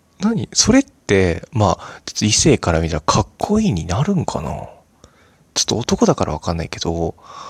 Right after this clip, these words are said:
それは女性から見て、「え、たも-、頼もしい」みたいな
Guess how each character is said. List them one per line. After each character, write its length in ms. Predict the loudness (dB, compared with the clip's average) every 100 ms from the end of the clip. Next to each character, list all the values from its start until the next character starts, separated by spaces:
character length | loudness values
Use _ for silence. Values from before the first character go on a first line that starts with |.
| -20 -8
そ 120 | -4
れ 60 | -4
は 60 |
女 160 | -2 -2
性 280 | 0 2 2
か 160 | 2
ら 60 | 0
見 100 | 0
て、 320 | 0 0 -2 -8 _ _ _ _ -16
「え、 80 | -16 -20 -20 _
た 140 | -2
も-、 180 | 0 -2 -8
頼 220 | -2 0 2
も 160 | 0
し 340 | 0 2 2 0
い」 20 |
み 120 | -2
た 120 | -2
い 60 | 0
な 220 | 0 -4